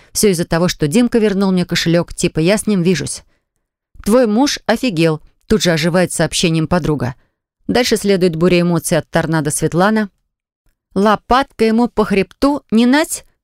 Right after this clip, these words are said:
Дули ему в ноздрюлю. Дырку от пончика». Подруга всё не успокаивается, поэтому пишу ей.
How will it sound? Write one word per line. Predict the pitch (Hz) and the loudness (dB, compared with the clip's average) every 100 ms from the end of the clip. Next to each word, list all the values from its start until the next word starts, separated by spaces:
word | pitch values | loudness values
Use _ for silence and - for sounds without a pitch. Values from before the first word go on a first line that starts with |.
| _ _ _ _ | _ _ _ _
Дули | 208 202 302 285 | 2 4 4 4
ему | 254 247 269 | 2 2 2
в | |
ноздрюлю. | 247 247 202 202 185 180 175 _ _ _ _ | 2 2 2 2 2 0 -6 _ _ _ _
Дырку | 175 185 233 247 | -2 0 0 0
от | 247 | -2
пончика». | - 190 185 175 185 180 _ _ _ _ - | 0 0 0 -4 -6 -6 _ _ _ _ -2
Подруга | 180 175 180 - | 0 2 0 -2
всё | - | 0
не | 180 180 | 0 0
успокаивается, | - 180 175 214 202 160 147 - 143 - | 0 -2 0 0 2 0 -2 -4 -6 -2
поэтому | 180 170 175 | -2 0 -2
пишу | 185 175 165 | 0 -2 -2
ей. | 143 135 | -2 -2